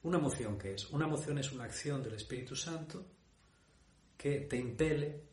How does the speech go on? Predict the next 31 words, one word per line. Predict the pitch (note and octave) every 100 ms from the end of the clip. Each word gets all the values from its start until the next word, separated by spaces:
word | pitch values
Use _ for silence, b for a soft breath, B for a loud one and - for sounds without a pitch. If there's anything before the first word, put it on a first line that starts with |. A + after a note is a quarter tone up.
| -
a | A#2+
hacer | - G#2
algo. | G#2 G#2+ -
Por | -
ejemplo, | - C3 B2
en | A2+
el | G#2+
pasaje | G#2+ D#3 C#3 D3+
que | C#3+
hemos | C#3 C3+
leído | C#3 E3 F3
es, | - -
es, | - -
es | -
muy | A#2+ G#2+
claro, | C3+ F#3+ -
es | -
un, | - - -
es | -
un |
pasaje | - G#2 -
clarísimo, | - B2+ - C#3+ A2+
¿no? | D3 G3+ B B B B B B -
De, | B2+
bueno, | D#3+ C#3 D3+
el |
ángel | A#2 A#2 C#3
del | C3
Señor | - B2+ C3+ B2+
le | A#2+
dice, | B2+ - A#2 -